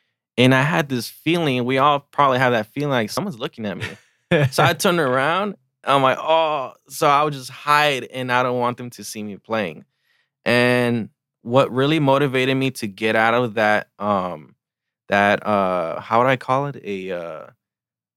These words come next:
Speaker 1: I wanna say a bad habit of, like, being shy around, like, playing around, um, other people was when I kept listening to Marcos Witt, Fred Hammond, um, who was, oh, my mom introducing me,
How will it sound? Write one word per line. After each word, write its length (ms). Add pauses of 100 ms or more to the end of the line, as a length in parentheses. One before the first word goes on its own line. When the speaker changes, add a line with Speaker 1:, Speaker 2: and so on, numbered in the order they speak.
Speaker 1:
I 100
wanna 180
say 180
a 40
bad 320
habit 520
of, 200
like, 200
being 220
shy 360
around, 460
like, 220
playing 300
around, 400
um, 440 (240)
other 200
people 440 (260)
was 320
when 380
I 120
kept 240
listening 460
to 240
Marcos 460
Witt, 320 (500)
Fred 220
Hammond, 540 (840)
um, 800
who 80
was, 280
oh, 220
my 160
mom 320
introducing 560
me, 260